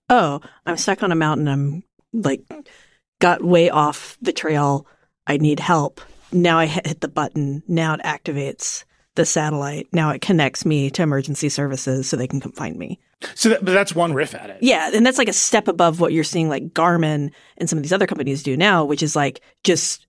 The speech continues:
Speaker 1: souped up G P S, essentially. Like, it's just using a, a number of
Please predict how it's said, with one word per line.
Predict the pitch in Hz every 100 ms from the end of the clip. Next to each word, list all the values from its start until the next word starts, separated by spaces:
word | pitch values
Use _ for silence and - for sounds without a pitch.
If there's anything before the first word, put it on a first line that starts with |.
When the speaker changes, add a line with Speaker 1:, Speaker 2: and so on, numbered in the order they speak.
| _ _
Speaker 1:
souped | - - - 214 202 - -
up | 180 180
G | - 185
P | 180 180 147
S, | 185 - - 214
essentially. | - 214 254 262 262 262 - _ _ -
Like, | 180 160
it's | 156 -
just | 175 - -
using | 190 170 170 151 147 -
a, | 127
a | 165
number | - 175 165 160
of | 165